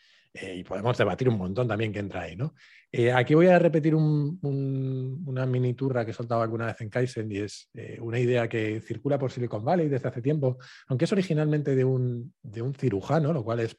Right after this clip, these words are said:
preocupante que un cirujano te hable de suerte, que es, eh, un tipo que hablaba de cuatro tipos de suerte, que es la suerte ciega, que es la que es completamente accidental,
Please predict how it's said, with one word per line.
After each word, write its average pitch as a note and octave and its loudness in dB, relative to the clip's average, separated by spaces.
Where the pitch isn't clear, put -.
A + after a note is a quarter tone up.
preocupante A2 -6
que A2+ -6
un G#2+ -6
cirujano G#2+ -8
te A2 -6
hable G#2 -4
de G#2 -2
suerte, C3 -4
que C3+ 6
es, - -2
eh, A#2+ 2
un B2+ 0
tipo C#3+ -2
que C3 2
hablaba B2+ 4
de B2+ 2
cuatro B2 0
tipos A2 -6
de F#2+ -8
suerte, - -12
que F#2+ -6
es F#2+ -8
la F#2+ -6
suerte G#2 -6
ciega, F3+ 2
que - -14
es - -10
la F#2 -6
que G#2 -8
es - -10
completamente G#2+ -4
accidental, A2 0